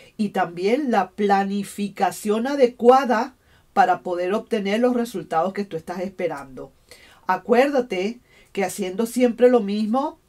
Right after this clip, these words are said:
no vas a poder tener un resultado diferente. Hay que saber hacer las cosas, hay que tener la paciencia adecuada, hay que tener la suma, digamos, eh,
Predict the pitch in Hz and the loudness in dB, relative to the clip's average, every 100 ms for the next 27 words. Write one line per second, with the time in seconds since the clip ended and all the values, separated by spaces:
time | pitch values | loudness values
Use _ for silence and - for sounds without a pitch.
0 | - 190 196 190 185 196 202 - 226 220 | -10 -2 0 0 4 4 4 0 0 0
1 | 214 180 165 202 196 190 214 214 220 185 | 0 -2 -2 -4 -2 -2 0 -2 -4 -6
2 | - 156 170 196 196 170 196 254 214 175 | -6 -4 -2 -4 -4 -4 0 -2 0 -2
3 | - - - - - 165 170 190 233 247 | -2 -18 -20 -20 -6 -4 -2 -4 0 0
4 | 185 180 196 185 196 - 220 220 226 262 | 0 -2 -4 -4 -6 -4 -2 0 0 -2
5 | 254 - 175 185 190 214 175 165 180 190 | -4 -8 -8 -8 -8 -6 -6 -2 -2 -2
6 | 170 180 160 160 185 196 190 233 233 208 | -6 -8 -10 -4 -4 -4 -2 0 2 0
7 | 208 254 _ - - - - 180 175 208 | -2 -6 _ -20 -20 -14 -2 -2 0 2
8 | 240 202 170 180 196 226 208 202 214 208 | 2 2 0 -2 -2 -4 -2 -2 0 -2
9 | 165 _ - - 156 190 175 185 233 226 | -4 _ -20 -14 -6 -2 -2 0 2 0
10 | - 190 185 180 175 | -2 -6 -4 -4 -6